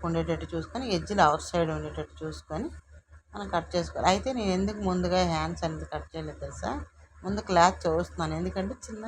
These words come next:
క్లాత్ వచ్చిందండి, దగ్గర దగ్గర డెబ్బై సెంటీమీటర్లు ఏమో వచ్చిందనమాట.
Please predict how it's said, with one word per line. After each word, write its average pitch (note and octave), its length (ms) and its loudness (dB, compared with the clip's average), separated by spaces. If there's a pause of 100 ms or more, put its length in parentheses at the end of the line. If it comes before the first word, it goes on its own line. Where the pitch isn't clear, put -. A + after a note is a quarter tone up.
క్లాత్ D#3+ 280 -2
వచ్చిందండి, C#3 520 -10 (540)
దగ్గర C#3+ 240 -8
దగ్గర D#3+ 180 -2 (120)
డెబ్బై D#3 280 4
సెంటీమీటర్లు E3+ 640 0
ఏమో D3+ 160 -4
వచ్చిందనమాట. C#3 640 -8